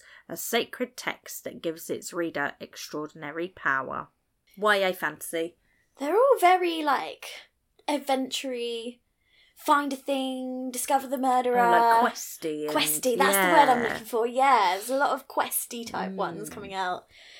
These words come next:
Speaker 2: I like, I like we're coming back to the <laughs>
Speaker 1: Yeah, I'm enjoying this. Um, I've just realised I did miss one off this list.
Speaker 2: Mm.
Speaker 1: Um,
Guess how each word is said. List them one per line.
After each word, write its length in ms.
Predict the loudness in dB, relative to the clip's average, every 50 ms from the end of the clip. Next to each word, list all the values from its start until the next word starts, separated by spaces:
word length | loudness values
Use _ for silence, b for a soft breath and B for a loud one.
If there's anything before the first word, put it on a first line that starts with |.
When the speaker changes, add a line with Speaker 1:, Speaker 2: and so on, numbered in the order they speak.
| B B B B
Speaker 2:
I 140 | 8 8 10
like, 240 | 12 12 10 10 10 10
I 140 | 10 10 10
like 280 | 10 8 8 8 6 2
we're 60 | 0
coming 300 | 0 0 -2 -2 -2 2
back 360 | 2 2 2 2 -2 -10 -12 -10 -8
to 120 | -8 -8 -6
the 200 | -6 -8 -8 -8 -12 -14 -8
<laughs> 60 | 0
Speaker 1:
Yeah, 540 | 2 4 4 4 2 2 2 2 0 0 0
I'm 180 | -2 -4 -6 -6
enjoying 440 | -10 -6 -4 -4 -4 -4 -6 -8 -10
this. 180 | -12 -14 -16 B B -16 -16 -8 B 4
Um, 240 | 4 4 4 2 4
I've 240 | 4 4 4 4 2
just 240 | -2 -4 -4 -2 0
realised 400 | 0 4 6 6 4 4 2 0
I 40 | -2
did 200 | -2 -4 -6 -6 -6
miss 260 | -6 -6 -6 -6 -2
one 180 | -2 0 0 0
off 180 | -4 -6 -8
this 240 | -8 -10 -10 -8 -8
list. 460 | -6 -6 -6 -6 -6 -10 -14 -14 -10
Speaker 2:
Mm. 320 | -8 -6 -6 -6 -4 -2 0 2 4 4 2 2 -2 -6 -12 -14 -14 -14
Speaker 1:
Um, 20 | -16